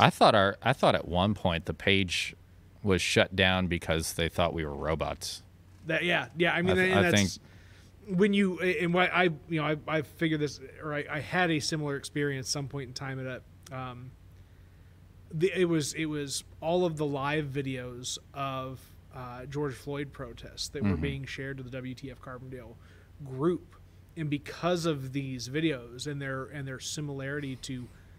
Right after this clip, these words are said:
Speaker 2: other types of rallies that
Speaker 1: Mm-hmm.
Speaker 2: Facebook was flagging at the,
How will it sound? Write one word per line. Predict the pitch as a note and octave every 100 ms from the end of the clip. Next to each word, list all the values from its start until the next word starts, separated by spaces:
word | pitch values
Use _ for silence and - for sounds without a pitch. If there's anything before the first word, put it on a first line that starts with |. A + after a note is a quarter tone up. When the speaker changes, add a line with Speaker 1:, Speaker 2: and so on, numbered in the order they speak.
| - - - -
Speaker 2:
other | F3+ F3 E3 D#3
types | D#3 D#3 D3
of | D3+ C3+
rallies | C#3 C#3+ D#3 E3 E3+ C3
that | C3 G#2+
Speaker 1:
Mm-hmm. | G2 F#2
Speaker 2:
Facebook | F#2+ C#3+ D3+ C#3 D3
was | C3
flagging | - C#3 C#3 C#3 C#3+
at | C3+ -
the, | C3+